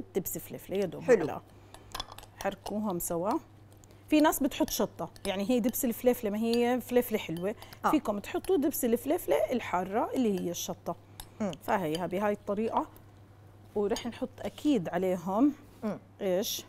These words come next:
Speaker 1: زيت
Speaker 2: إيش؟
Speaker 1: الزيتون.
Speaker 2: بس السؤال اللي بدي أسألك إياه هلأ، آه، الطحال مش زي مثلًا الكرش والفوارغ بنعمله مثلًا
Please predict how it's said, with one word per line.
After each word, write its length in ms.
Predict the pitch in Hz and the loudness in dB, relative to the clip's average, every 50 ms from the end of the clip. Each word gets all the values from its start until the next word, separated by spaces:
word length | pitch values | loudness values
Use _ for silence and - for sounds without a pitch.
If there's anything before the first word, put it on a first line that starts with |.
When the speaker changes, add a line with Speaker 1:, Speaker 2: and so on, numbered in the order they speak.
| - - - | -16 -14 -2
Speaker 1:
زيت 200 | 180 214 262 277 | 0 2 4 6
Speaker 2:
إيش؟ 120 | 294 240 | 6 6
Speaker 1:
الزيتون. 480 | 180 180 220 208 - - 165 147 147 160 - | 6 6 6 4 4 2 -2 -4 -4 -2 2
Speaker 2:
بس 160 | - 240 240 302 | 2 2 2 0
السؤال 380 | 262 - - 277 - 277 339 | -2 -2 0 2 4 4 4
اللي 120 | 349 294 240 | 2 2 4
بدي 120 | 190 - | 4 4
أسألك 340 | 262 - 214 247 240 247 - | 4 4 4 2 2 2 0
إياه 200 | 233 226 240 233 214 | 0 2 4 4 4
هلأ، 380 | 196 - 196 202 202 202 - - - | 4 2 0 0 0 0 0 0 -2
آه، 260 | 160 180 185 - 208 | -2 -2 -2 -2 -2
الطحال 680 | 220 202 202 - - - 277 302 330 349 381 381 349 320 | -4 -6 -6 -8 -6 -2 2 4 4 4 4 2 2 0
مش 80 | 403 | 0
زي 320 | 453 440 214 269 262 262 240 | -2 2 2 2 2 4 2
مثلًا 380 | 226 226 - 233 208 196 202 | 0 0 0 0 0 0 0
الكرش 460 | 202 196 - - 226 220 208 208 - | -2 -4 -4 -2 0 0 0 0 -2
والفوارغ 560 | 214 202 190 - 185 185 202 208 202 196 170 190 | -4 -6 -2 0 2 4 4 4 4 2 0 -2
بنعمله 460 | 170 175 175 170 180 214 214 202 196 | -4 -4 -4 -4 -4 -4 -2 -2 -2
مثلًا 720 | 185 180 - - 180 180 175 175 175 170 170 170 170 160 | -4 -4 -4 -2 0 0 0 0 -2 -4 -6 -4 -6 -6